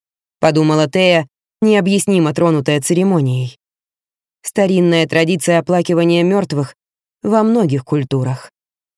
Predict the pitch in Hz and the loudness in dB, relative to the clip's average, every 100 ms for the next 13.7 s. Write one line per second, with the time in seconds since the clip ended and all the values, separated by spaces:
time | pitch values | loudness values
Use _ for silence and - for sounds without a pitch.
0 | _ _ _ _ - 214 202 202 202 180 | _ _ _ _ -6 -4 0 0 0 -2
1 | - 170 175 160 165 160 160 143 147 151 | -2 0 2 2 0 0 -2 -2 0 0
2 | 160 175 165 143 _ _ - - 233 208 | 2 2 0 -2 _ _ -14 -4 -2 0
3 | 202 190 170 160 151 143 127 127 - - | 2 2 0 -2 -4 -4 -4 -6 -10 -20
4 | _ _ _ _ _ _ _ _ - 185 | _ _ _ _ _ _ _ _ -4 0
5 | 165 165 147 139 135 139 - 156 151 139 | 2 2 2 0 0 0 0 0 0 0
6 | 156 151 147 135 147 135 190 180 131 - | 0 2 0 0 -2 -2 -2 0 -2 -8
7 | _ _ _ _ _ _ 175 160 147 147 | _ _ _ _ _ _ -2 0 0 0
8 | 139 135 160 143 156 185 147 165 - _ | 0 0 0 0 0 0 0 -4 -6 _
9 | _ - 202 165 170 160 160 175 196 170 | _ -6 -2 0 2 2 2 0 -2 -4
10 | _ _ _ 220 208 170 208 185 139 190 | _ _ _ 0 0 2 2 2 0 0
11 | 165 120 117 _ _ _ _ _ _ - | 0 -2 -8 _ _ _ _ _ _ -6
12 | 208 208 208 180 170 170 170 170 170 170 | 0 2 2 2 2 2 2 2 2 2
13 | 165 - 170 170 190 202 | 0 0 -2 -2 0 -2